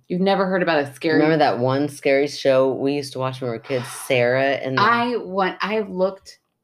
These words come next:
Speaker 1: forever to find that.
Speaker 2: Her name was
Speaker 1: That
Speaker 2: Sarah.
Speaker 1: Lifetime movie with the ghost Sarah.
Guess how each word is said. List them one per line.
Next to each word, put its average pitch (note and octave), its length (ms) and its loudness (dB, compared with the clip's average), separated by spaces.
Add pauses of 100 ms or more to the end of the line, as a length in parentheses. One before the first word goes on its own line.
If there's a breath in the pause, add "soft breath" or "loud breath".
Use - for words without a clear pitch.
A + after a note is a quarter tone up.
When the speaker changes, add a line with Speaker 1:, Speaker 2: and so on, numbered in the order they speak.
(280)
Speaker 1:
forever D3 640 -4
to B2+ 100 -14
find A2 300 -10
that. G#2 120 -6
Speaker 2:
Her F3+ 120 2
name F#3 160 4
was A#3+ 120 4
Speaker 1:
That - 80 -10
Speaker 2:
Sarah. C3+ 280 4
Speaker 1:
Lifetime F#3 480 0
movie E3+ 400 0
with D3+ 160 -8
the C3+ 80 -8
ghost C#3+ 400 -4
Sarah. C#3 480 -2